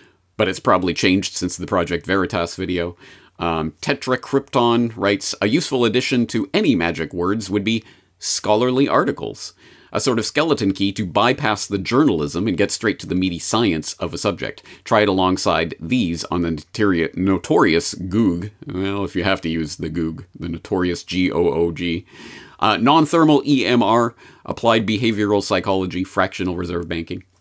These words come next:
Okay, good idea there. Shaw dot R, try tectonic weapon, which is a quite rel-, which is quite relevant currently, from none other than Wikipedia. A tectonic weapon is a hypothetical device or system which could trigger earthquakes,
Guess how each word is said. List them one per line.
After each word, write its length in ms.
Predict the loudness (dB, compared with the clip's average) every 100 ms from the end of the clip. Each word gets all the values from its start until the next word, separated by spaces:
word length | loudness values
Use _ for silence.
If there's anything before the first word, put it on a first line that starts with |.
| -14
Okay, 200 | -12 -12 -16 _ _
good 140 | -4 0
idea 260 | 2 2
there. 140 | 0 0
Shaw 300 | 2 4 4
dot 240 | 4 2
R, 260 | 4 4 2 -2 -8
try 240 | 0 2 2
tectonic 760 | -2 -6 -6 -4 -2 -2 -2
weapon, 540 | -2 -2 0 -4 -4 -16 _ _ -4
which 140 | -2
is 120 | -2
a 40 | -2
quite 240 | 0 0 0
rel-, 420 | 0 2 2 -2
which 180 | -2 -2
is 100 | -4
quite 320 | 0 0 0 -2
relevant 440 | -2 -2 -4 -6
currently, 460 | -4 -2 -2 -6 -8 -14 -20 -2
from 200 | 4 6
none 160 | 6
other 220 | 6 6 6
than 200 | 6 4
Wikipedia. 680 | 4 2 0 0 0 -2 -6 -4
A 80 | -2
tectonic 580 | -2 -6 -2 -2 0
weapon 320 | 0 0 2 0
is 180 | 0
a 120 | 0 -2
hypothetical 600 | -4 -2 -2 -2 -2 -2
device 380 | -2 2 2 2
or 180 | -4 -4
system 380 | -2 -2 0 0
which 200 | -2 -4
could 140 | -8
trigger 380 | -4 -2 -2 0
earthquakes, 600 | 0 0 0 0 -2 -12